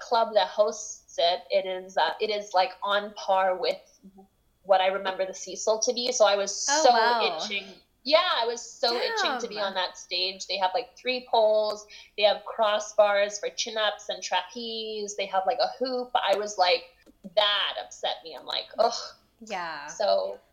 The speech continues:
Speaker 2: That's so
Speaker 1: um,
Speaker 2: shitty. Damn. Well, you know, honestly,
Speaker 1: yeah, but
Speaker 2: it, it, again, I,
Speaker 1: it's,
Speaker 2: I hear
Speaker 1: it,
Speaker 2: you.
Speaker 1: what, what can you do? It's okay.
Speaker 2: Yeah.
Speaker 1: It, I mean, it's, you know, what can you do? Like, I mean,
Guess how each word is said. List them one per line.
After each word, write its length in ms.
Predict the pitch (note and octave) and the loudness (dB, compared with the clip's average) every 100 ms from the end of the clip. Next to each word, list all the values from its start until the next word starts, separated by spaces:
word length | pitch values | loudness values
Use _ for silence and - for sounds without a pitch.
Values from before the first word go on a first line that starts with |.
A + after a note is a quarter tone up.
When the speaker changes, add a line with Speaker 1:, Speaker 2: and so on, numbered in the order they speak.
| - | -10
Speaker 2:
That's 200 | D4 - | -10 -4
so 120 | F#4 | -2
Speaker 1:
um, 40 | |
Speaker 2:
shitty. 580 | F4+ A3 G#4 - D#4 A3+ | 0 0 0 -2 -6 -12
Damn. 520 | C4 D4+ F#4+ D4+ A3 | -12 -4 -2 -4 -4
Well, 180 | C#4+ D#4+ | 0 0
you 80 | D4+ | 0
know, 140 | F#4 | -2
honestly, 340 | F4+ F4 A4 B4+ | 0 -2 2 4
Speaker 1:
yeah, 320 | C5+ C5 B4+ G#4 G#4 - _ _ _ _ - | 4 2 0 -2 -4 -8 _ _ _ _ -4
but 80 | E4+ | -4
Speaker 2:
it, 300 | - F#4 - | 0 -2 -4
it, 80 | - B3+ | -8 -6
again, 340 | B3 C4 B3+ | 0 2 4
I, 120 | C#4+ | 2
Speaker 1:
it's, 120 | C#4+ - | 2 -2
Speaker 2:
I 120 | B3+ | -4
hear 200 | C4 C4+ | 0 0
Speaker 1:
it, 120 | A3+ | -2
Speaker 2:
you. 80 | G3 | -2
Speaker 1:
what, 280 | - C4+ C4+ | 2 2 2
what 200 | G4 - | -4 -6
can 140 | G4+ | -10
you 140 | G4+ G#4 | -6 0
do? 280 | A4+ F5 A3 | 4 4 2
It's 180 | A3 | -2
okay. 540 | D4+ D#4 E4+ A3 - - | -2 0 2 2 0 -10
Speaker 2:
Yeah. 240 | A#3 G#3 D#3 | -6 -4 2
Speaker 1:
It, 180 | C4+ - - | 2 2 0
I 140 | C#4 | 0
mean, 180 | C#4+ D4+ | 0 -2
it's, 380 | E4+ E4 - - | -4 -6 -18 -18
you 120 | B3+ | -10
know, 160 | D4+ A#3+ | -2 0
what 180 | B3 B3+ | 0 -2
can 160 | D4 | -6
you 140 | C#4 C#4 | -8 -2
do? 280 | C#4+ G#3+ F#3 | 0 2 2
Like, 240 | F#3+ F#3 | 2 2
I 100 | G3 | -2
mean, 380 | G3+ G3 F#3+ F#3+ | -2 -8 -8 -4